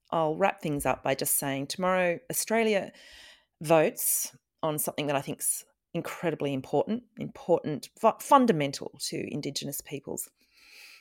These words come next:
Um, it's a question essentially that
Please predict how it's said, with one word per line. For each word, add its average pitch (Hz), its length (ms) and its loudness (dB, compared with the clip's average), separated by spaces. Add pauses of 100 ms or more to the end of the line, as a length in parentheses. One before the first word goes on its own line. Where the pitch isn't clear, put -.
(160)
Um, 170 560 4 (1120)
it's - 180 6
a - 40 -4
question 233 360 4
essentially 127 800 0
that - 220 2